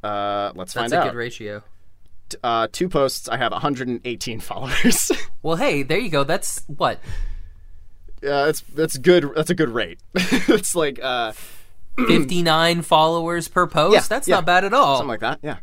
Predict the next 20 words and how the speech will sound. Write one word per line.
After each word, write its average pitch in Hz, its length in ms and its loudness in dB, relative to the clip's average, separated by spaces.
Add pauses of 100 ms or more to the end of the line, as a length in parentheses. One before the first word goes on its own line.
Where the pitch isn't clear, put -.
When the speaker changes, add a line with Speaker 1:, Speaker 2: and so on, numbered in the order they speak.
(340)
Speaker 1:
<laughs> - 460 -6
No, 143 160 0
fifty-nine, 127 400 -2
you're 107 100 -4
right. 92 140 -2
That's, - 240 -8
that's 101 240 -8
exactly 98 320 -4
what 76 100 -12
it 76 80 -12
is. 76 180 -14
Math. 90 340 -10 (600)
<laughs> - 580 -2
Speaker 2:
I, 139 200 0 (720)
yeah, 110 340 -8
I 131 100 -2
should 143 260 -8
know 110 160 -8
more 104 300 -10
math. 104 680 -10